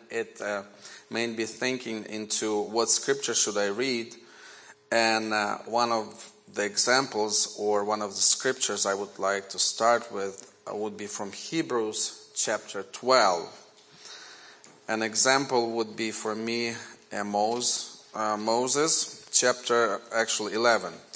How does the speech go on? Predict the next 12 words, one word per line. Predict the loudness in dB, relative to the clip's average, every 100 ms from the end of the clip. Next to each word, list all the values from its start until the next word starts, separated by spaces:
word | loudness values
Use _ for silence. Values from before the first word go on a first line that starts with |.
| -16 -6
chapter | -2 -2 0
eleven | 2 6 4 4 -2
of | -4 -8
Hebrews. | -6 -6 -6 -8 -6 -6 -8 -20 -20 _ _ -14 -14 -14 -20 -20 -20 -20 -20 _ _
And | 2 2 2
verse, | 2 4 6 6 4 2 -2
um, | 0 0 0 -4 -8 -6
twenty-three, | 0 0 0 -2 -2 0 0 -2 -14 -20 -20 -20 _ _ _ -14 -6
it | 2
says, | 4 4 2
"By | 2 4 4
faith, | 2 2 4 4 2 -2 -6 -8